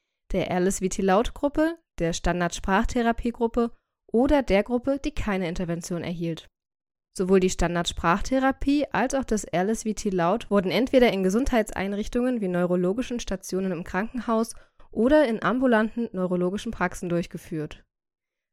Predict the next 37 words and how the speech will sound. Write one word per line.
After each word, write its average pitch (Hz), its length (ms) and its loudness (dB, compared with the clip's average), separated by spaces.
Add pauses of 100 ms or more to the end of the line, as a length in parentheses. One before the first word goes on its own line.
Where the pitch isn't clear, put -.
(100)
Das 170 280 -2
L 175 200 0
S 180 160 0
V 185 120 -2
T - 140 -6
Loud 196 460 2
wurde 208 180 2
vier 269 320 2
Wochen 240 240 2
lang 240 300 0
in 185 160 -8
vier 247 300 0
Sitzungen 220 420 0
pro 170 260 -6
Woche, 175 360 0 (340)
das 185 180 -6
heißt 196 340 0
insgesamt 220 520 0
sechzehn 185 320 -4
Sitzungen 226 540 -2
von - 180 -10
Sprachtherapierenden 226 1120 -2
mit 196 160 -6
einer 175 280 -4
L 185 180 0
S 254 160 -2
V 214 120 -2
T 208 180 -4
Zusatzzertifizierung 196 1200 -4
durchgeführt. 185 640 -2 (840)
Jede 185 260 2
Sitzung 277 420 -2
dauerte 196 440 2
fünfzig 262 500 -6
bis 247 140 -2
sechzig 202 360 0
Minuten. 175 540 -4